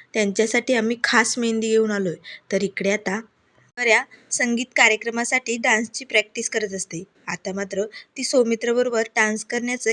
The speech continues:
इमॅजिन करत असते, तर ती खूप सुंदर अशा डान्समध्ये रमलेली असते.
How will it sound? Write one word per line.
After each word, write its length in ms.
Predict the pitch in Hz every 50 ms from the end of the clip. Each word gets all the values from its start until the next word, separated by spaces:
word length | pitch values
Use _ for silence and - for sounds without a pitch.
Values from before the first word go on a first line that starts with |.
| 214
इमॅजिन 460 | 247 233 220 220 214 202 202 214 208 202
करत 260 | 208 190 180 - 180
असते, 300 | 170 - _ - 165 165 - - - - - _ -
तर 60 | 180 170 - -
ती 60 | 214 214
खूप 220 | - 247 226 - -
सुंदर 440 | - 240 226 220 220 220 226 220 240
अशा 180 | 254 - 269 240
डान्समध्ये 580 | 247 220 208 208 - - 220 214 202 220 240 240
रमलेली 340 | 240 220 208 202 196 190
असते. 260 | 190 185 - _ 180